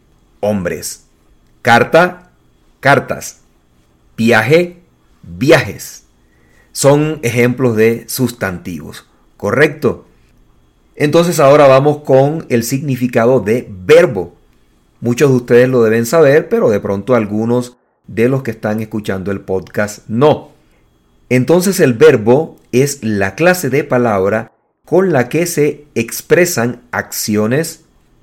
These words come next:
procesos, estados de existencia y que afectan a las personas o a las cosas. Tiene variación de tiempo, aspecto,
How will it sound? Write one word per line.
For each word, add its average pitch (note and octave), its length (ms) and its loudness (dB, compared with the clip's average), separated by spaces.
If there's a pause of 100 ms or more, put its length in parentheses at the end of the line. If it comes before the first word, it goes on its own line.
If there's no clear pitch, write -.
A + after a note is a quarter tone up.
(200)
procesos, A2+ 920 -2 (480)
estados D3 560 2
de C3+ 220 2
existencia C3 1080 -2 (440)
y A3 260 2
que E3+ 380 0
afectan C3 840 -2
a G#2+ 120 -4
las B2 180 -2
personas C#3 720 -4 (520)
o D#3+ 380 2
a G#2+ 140 0
las C3+ 220 -2
cosas. G3+ 560 -4 (500)
Tiene F3+ 640 0
variación C3 760 0
de G#2+ 140 -2
tiempo, C3 720 -4 (520)
aspecto, B2+ 1000 -2